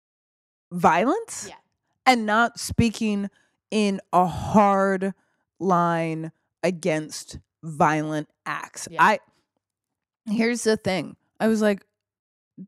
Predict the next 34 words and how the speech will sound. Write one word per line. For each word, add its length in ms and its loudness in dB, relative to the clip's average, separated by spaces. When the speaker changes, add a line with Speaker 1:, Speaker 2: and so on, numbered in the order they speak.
Speaker 1:
self-defense 760 0
is 140 -6
not 220 -2
the 100 -2
same 480 -2
as 300 -6
offense. 760 -4
Speaker 2:
Right. 120 -14
Well, 140 -8
that's 260 -6
the 100 -8
whole 160 -6
debate 360 -12
between, 760 -18
like, 180 -16
the 80 -14
fascists 520 -14
and 140 -16
the 60 -12
Antifa. 600 -20
Accusing 560 -6
the, 500 -4
the 120 -8
anti-fascists 880 -12
of 120 -10
violence 680 -10
is 220 -2
ridiculous 600 -4
because 400 -8
they 140 -4
are 140 -2
a 40 -4
defensive 800 -10
measure. 460 -12